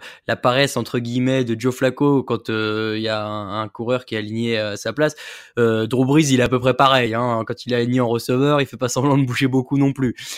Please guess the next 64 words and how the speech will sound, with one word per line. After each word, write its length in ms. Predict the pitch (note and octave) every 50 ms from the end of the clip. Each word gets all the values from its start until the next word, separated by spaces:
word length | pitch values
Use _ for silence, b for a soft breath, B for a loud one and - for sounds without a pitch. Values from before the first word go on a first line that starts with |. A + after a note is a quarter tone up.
| B B
Mais 80 | B2 B2
c'est, 300 | - - C3+ B2+ B2+ B2+
mais 100 | B2+ B2+
c'est 140 | B2 - -
ça 120 | D3+ D3
qui 120 | - -
est 20 | B2
rigolo 300 | C3 C3 D3 D3 D3+ D3
quand 100 | E3 E3
même, 180 | F3+ F3 D3
c'est 140 | A#2+ - A#2+
que 340 | A2+ - A#2 A2+ A2+ A2+ A2+
il 160 | A2 B2+ C3
est 60 | C#3+
sur 160 | C#3+ - D3+ C3+
le 60 | C3
terrain, 340 | - - C#3 D3+ E3+ F#3+ F#3+
mais 120 | D3 B2
t'as 120 | - B2
un 80 | A#2+ B2
autre 140 | C3+ C#3 -
type 140 | - C#3 -
qui 100 | - D3+
va 80 | C3+
prendre 180 | - - C3+ C3
le 60 | B2+
ballon 320 | C3 C#3 D#3 F3 F#3+ F#3+
et 40 | D#3+
tu 80 | - -
sais 120 | - C3+
pas 100 | - D3+
vraiment 240 | C3 B2+ C#3+ D3 C#3+
qui 160 | C3+ - -
va, 320 | C#3 C#3 C3+ C3+ C3 B2+ - B B B B B -
comment 180 | D#3+ D#3 D3+
ça 140 | C#3 - B2+
va 80 | B2 A#2
partir, 360 | - D3 - - - F#3 F3
est-ce 80 | D#3+
qu'il 120 | - - A2+
va 80 | G2+
faire 120 | - - C3
une 120 | D3 D3+
passe, 200 | - - - -
est-ce 100 | B2+ -
qu'il 100 | - A#2
va 80 | A2 -
courir, 340 | - D#3 D#3+ F3 F#3 F3+ D#3+
est-ce 140 | C3+ -
que 80 | - _ B B B B B B
c'est, 600 | - - B2+ B2 A#2+ A#2+ A#2 A#2 A#2 A#2 A#2 A#2
c'est, 580 | A2+ - - B2+ A#2+ A#2+ A#2 A#2 A#2 A2+ - - _
c'est 280 | - - - - A#2 A#2
agréable 500 | A#2+ B2+ B2 B2+ C3+ D#3+ E3+ F3 D3+ D3+
à 60 | D3+
voir 180 | D3 F#3 F#3 D3
et 60 | B2+
c'est 100 | - B2
un 100 | B2 B2
peu 140 | - - D#3+
nouveau 400 | E3 E3+ F3 E3 F3+ F#3+ F#3 E3
justement 460 | - C#3 C3 - - D3 D3 D3+ C3
parce 160 | B2+ A#2+ -
que 220 | - B2+ B2+ B2+